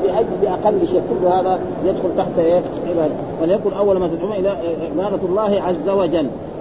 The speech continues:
ها؟ فإذا عرفوا ذلك فأخبرهم أن الله قد فرض عليهم خمس صلوات، يعني بالترتيب، أول التوحيد،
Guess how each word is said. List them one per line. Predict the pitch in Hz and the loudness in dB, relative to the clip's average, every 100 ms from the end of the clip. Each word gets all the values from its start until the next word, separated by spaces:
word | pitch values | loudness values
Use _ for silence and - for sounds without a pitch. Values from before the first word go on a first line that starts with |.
| - 151 | -8 -4
ها؟ | 190 - - | -4 -6 -4
فإذا | 180 185 | 0 2
عرفوا | 185 190 233 190 202 175 | 0 0 0 2 0 2
ذلك | 202 233 247 170 | 2 2 0 0
فأخبرهم | 190 185 196 226 196 | -4 0 4 4 4
أن | 180 180 170 | 0 0 -2
الله | 202 214 | 0 0
قد | 190 170 | 0 -2
فرض | 190 214 190 | 0 0 2
عليهم | 185 214 180 | 2 2 2
خمس | 214 190 180 | 0 0 0
صلوات، | 151 139 | 0 2
يعني | 160 185 | 0 2
بالترتيب، | 185 - 214 - 294 - - - - 214 | 2 2 0 2 -2 -4 -10 -12 -8 2
أول | 247 247 214 | 4 6 4
التوحيد، | - 180 | 2 0